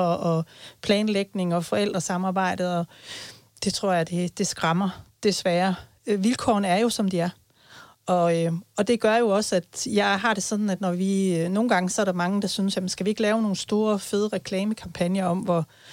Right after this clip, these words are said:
fedt det er at være pædagog?" Og jeg vil til enhver side øh, tid sige, at jeg elsker at være pædagog. Øh, det gør, jeg elsker mit fag også, øh, i dag. Men, øh, vi kan jo ikke lyve os fra de forhold, der er.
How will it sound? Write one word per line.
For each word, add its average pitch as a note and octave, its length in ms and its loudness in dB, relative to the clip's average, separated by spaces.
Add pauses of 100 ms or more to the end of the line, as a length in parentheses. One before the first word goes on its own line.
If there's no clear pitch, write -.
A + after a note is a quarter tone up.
(200)
fedt - 300 2
det F#3+ 80 0
er F#3+ 100 2
at G3+ 60 0
være F3 120 2
pædagog?" G3 440 -2
Og F#3+ 100 2
jeg G#3+ 160 2
vil G#3+ 80 0
til - 180 -2
enhver G#3 300 2
side G#3 340 -2 (480)
øh, G3 220 0
tid A#3 200 0
sige, A3 400 0
at F3 140 -2
jeg F#3 120 0 (120)
elsker A3 400 -2 (720)
at F#3+ 140 4
være F#3 100 4
pædagog. G#3 520 0 (120)
Øh, F3+ 220 2
det G#3 100 2
gør, G3 180 2
jeg G3 200 2
elsker A3 220 -2
mit E3+ 120 0
fag F#3 280 2 (180)
også, F#3+ 320 0
øh, D#3 240 0 (440)
i G3 80 4
dag. G#3 220 2 (760)
Men, G3+ 340 4
øh, E3+ 260 4
vi F#3+ 60 4
kan F#3 120 2
jo F3 60 4
ikke F#3 100 0
lyve A#3 160 4
os A#3 140 0
fra E3+ 100 -6
de F#3 120 -4
forhold, G3+ 340 -2
der F3 60 -2
er. F3 120 -2